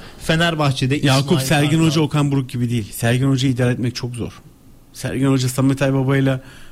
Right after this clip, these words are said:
Speaker 2: orada karşı karşıya gelme ihtimali çok yüksek olurdu.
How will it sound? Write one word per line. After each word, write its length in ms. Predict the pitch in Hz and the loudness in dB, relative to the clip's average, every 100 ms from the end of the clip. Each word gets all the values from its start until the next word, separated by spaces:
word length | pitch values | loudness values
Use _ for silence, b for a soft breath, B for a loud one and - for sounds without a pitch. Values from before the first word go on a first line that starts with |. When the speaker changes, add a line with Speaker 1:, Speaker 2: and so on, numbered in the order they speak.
| B | B
Speaker 2:
orada 460 | 135 131 139 110 | 0 2 2 0
karşı 300 | - 135 123 | 0 0 2
karşıya 320 | - 131 147 131 | 0 0 0 0
gelme 260 | 127 135 | 2 2
ihtimali 380 | 131 - 160 143 | 0 0 0 0
çok 180 | 131 127 | 0 -2
yüksek 320 | 120 - 135 | -2 -2 -2
olurdu. 320 | 110 98 76 | -4 -6 -10